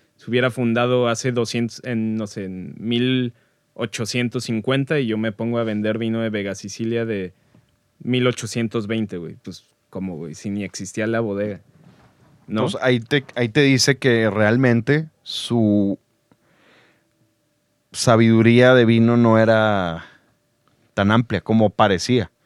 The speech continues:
Speaker 1: Lo que sí dicen es que sí tenía un paladar muy cabrón. O sea, que,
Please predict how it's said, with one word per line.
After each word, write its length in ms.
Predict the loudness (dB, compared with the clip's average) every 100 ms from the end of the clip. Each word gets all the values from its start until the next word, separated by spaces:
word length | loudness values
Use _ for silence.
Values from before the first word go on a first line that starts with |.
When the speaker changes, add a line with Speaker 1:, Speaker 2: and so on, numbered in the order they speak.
| _ _ _ _ _ -2
Speaker 1:
Lo 240 | 0 2
que 120 | 0
sí 160 | 0 2
dicen 380 | 2 0 -2 -2
es 180 | -4
que 600 | -4 -4 -2 -2 -2 -4 -8 -12
sí 200 | -6 -4
tenía 260 | -2 -2 -2
un 100 | -2
paladar 420 | -2 -2 -2 -4
muy 160 | -8
cabrón. 380 | -8 -12 -12 -14
O 80 | -14
sea, 160 | -12 -8
que, 400 | -6 -6 -6